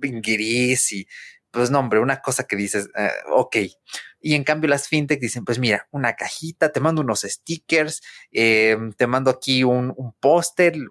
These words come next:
pues, lo que quieras, ¿no? Como para crear este engagement con, con la marca, que a fin de cuentas, pues, es el objetivo, es lo que quiere, ¿no? Y es un punto muy interesante, ¿no?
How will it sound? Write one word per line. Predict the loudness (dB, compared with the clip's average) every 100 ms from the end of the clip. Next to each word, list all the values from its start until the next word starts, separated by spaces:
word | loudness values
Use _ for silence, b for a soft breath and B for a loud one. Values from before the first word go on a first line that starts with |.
| _
pues, | -4
lo | -4
que | -4
quieras, | 0 2 2
¿no? | 0 -2
Como | -4 0
para | 0 0
crear | 2 2 2
este | 0 0 0
engagement | 0 0 0 -4 -8 -8 -8
con, | -10 -10 -8
con | 0 0
la | 2
marca, | 0 -2 -2 -10 -14 _ _ _
que | 0 0
a |
fin | -2 -4
de | 0
cuentas, | 0 0
pues, | -4 -6
es | -2
el | -2
objetivo, | -2 -6 -8 -4 -4
es |
lo | -4 -10
que | -12
quiere, | -10 -10 -4
¿no? | -4 b b b _ _ _ _
Y | -4 0 0 0
es | 0 -2
un | -2
punto | -2 0
muy | 0 0
interesante, | 0 0 0 -2 -4 -2
¿no? | 2 2 0